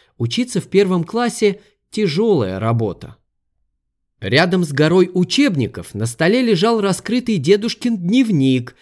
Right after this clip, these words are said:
с письмом для Никиты. Мальчик вздохнул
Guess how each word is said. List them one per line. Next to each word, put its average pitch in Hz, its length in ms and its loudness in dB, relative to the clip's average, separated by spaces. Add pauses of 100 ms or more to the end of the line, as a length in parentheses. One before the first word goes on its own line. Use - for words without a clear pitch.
с - 120 -16
письмом 147 560 0
для 156 180 4
Никиты. 180 680 -4 (680)
Мальчик 117 480 -2
вздохнул 135 680 -2